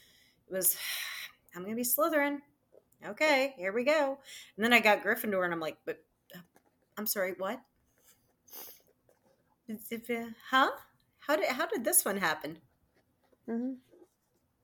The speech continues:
Speaker 1: Now, before you took the test, would you have put yourself in Gryffindor?
Speaker 2: So,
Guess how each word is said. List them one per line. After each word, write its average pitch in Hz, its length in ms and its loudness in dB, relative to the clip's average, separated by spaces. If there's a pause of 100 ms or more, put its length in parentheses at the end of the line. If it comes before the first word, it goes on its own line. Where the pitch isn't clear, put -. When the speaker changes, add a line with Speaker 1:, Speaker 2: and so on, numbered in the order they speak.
(580)
Speaker 1:
Now, 226 120 6
before 254 340 6
you 247 180 4
took - 260 -2
the 160 60 -10
test, - 340 0
would 165 140 -4
you 196 100 2
have 196 140 -4
put 202 140 -2
yourself 196 380 -2
in 147 140 -6
Gryffindor? - 500 -14 (1200)
Speaker 2:
So, 262 460 6